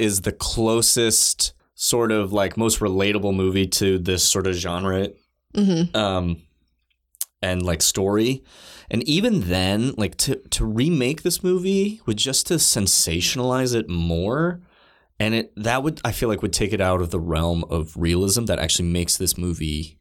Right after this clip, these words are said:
Speaker 1: great on its own.
Speaker 2: Yeah.
Speaker 1: So I, I'm with you. Like, I just, I don't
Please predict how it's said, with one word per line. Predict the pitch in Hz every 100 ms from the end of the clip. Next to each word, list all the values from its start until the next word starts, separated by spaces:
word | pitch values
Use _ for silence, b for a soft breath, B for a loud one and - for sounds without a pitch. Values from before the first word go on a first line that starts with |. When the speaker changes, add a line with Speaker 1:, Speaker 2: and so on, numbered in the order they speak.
| -
Speaker 1:
great | 87 82 110 - - -
on | 85
its | 80 -
own. | 82 82 123 139
Speaker 2:
Yeah. | 170 170 B B B B
Speaker 1:
So | -
I, | 110 110 117 101
I'm | 143 147 110
with | 95
you. | 85
Like, | 85 87
I | 123
just, | 127 131 - -
I | 120
don't | 135 -